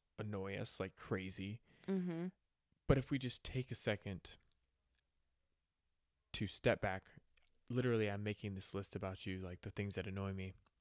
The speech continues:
Speaker 1: And if I took a second to step back and think about who you are, how God's wired you, why do you act this way? Why do you do this thing that
Speaker 2: Mm-hmm.
Speaker 1: drives me insane?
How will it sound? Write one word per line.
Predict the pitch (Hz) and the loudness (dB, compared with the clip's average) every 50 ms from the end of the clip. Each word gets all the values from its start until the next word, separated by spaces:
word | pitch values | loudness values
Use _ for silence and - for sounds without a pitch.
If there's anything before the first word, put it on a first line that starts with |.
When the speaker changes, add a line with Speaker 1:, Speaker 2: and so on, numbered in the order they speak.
| _ _ _ _ _ - - _ _ _ _ | _ _ _ _ _ -20 -20 _ _ _ _
Speaker 1:
And | - 113 110 | -2 -2 0
if | - - | 2 2
I | 104 | 0
took | - - - 147 - 120 | 2 2 0 0 0 0
a | |
second | - - 107 98 - - 98 95 90 - - - _ _ - - - - - - - - - - - _ _ _ | 0 0 0 -2 0 -2 -6 -6 -6 -10 -14 -18 _ _ -20 -20 -20 -20 -20 -20 -20 -20 -20 -20 -20 _ _ _
to | - - 117 107 101 98 98 101 - - - _ _ _ _ - | -2 0 2 2 4 2 0 -2 -4 -8 -12 _ _ _ _ -8
step | - - - - - 117 - - | -4 -4 -2 2 2 2 2 2
back | - 95 92 95 - - - - _ _ _ _ _ - | 0 -2 -2 -2 -4 -10 -18 -20 _ _ _ _ _ -6
and | 113 104 - | -4 -4 -2
think | - 113 107 107 - | -2 -2 -2 -2 -2
about | 104 104 95 92 90 90 - _ _ _ _ _ _ _ _ _ _ _ _ _ _ _ _ _ _ _ - - | -2 -2 -2 0 -2 -4 -6 _ _ _ _ _ _ _ _ _ _ _ _ _ _ _ _ _ _ _ -8 -2
who | - 135 | 0 2
you | 127 120 117 110 | 2 4 4 4
are, | 101 101 101 101 101 101 104 101 107 110 | 4 4 4 2 2 0 -2 -4 -4 -4
how | 110 113 | -4 -2
God's | - - 110 107 104 - | -2 0 0 0 -2 -2
wired | - 98 95 95 95 98 98 - | -4 -4 -2 -2 -2 -2 -2 -4
you, | - 98 95 95 92 - - - _ _ _ _ _ _ _ _ | -6 -6 -6 -6 -6 -8 -12 -18 _ _ _ _ _ _ _ _
why | - 107 104 104 107 110 110 110 113 113 110 - - | -2 2 4 6 6 6 6 6 6 4 2 0 -2
do | - | -2
you | 101 98 98 95 - | -2 0 0 0 0
act | - 104 104 - - - - - - - _ _ _ _ _ _ 131 113 | 0 -2 -2 -6 -12 -18 -20 -20 -20 -20 _ _ _ _ _ _ -10 -6
this | - 98 - - - | -6 -6 -6 -6 -4
way? | - 90 90 90 92 95 | -4 -4 -2 -2 -4 -2
Why | 104 101 104 107 | 0 2 2 2
do | 104 104 | 2 0
you | 98 95 | 0 0
do | 92 98 98 95 | 2 2 2 2
this | 98 98 | 0 0
thing | 101 101 98 95 | 2 2 2 2
that | 92 | 2
Speaker 2:
Mm-hmm. | 92 90 | 2 2
Speaker 1:
drives | 95 98 98 101 - - | 4 4 2 2 0 -2
me | 98 95 92 | -4 -4 -4
insane? | 90 87 - - 110 104 101 98 95 95 95 | -6 -4 -2 0 2 2 2 0 -2 -4 -6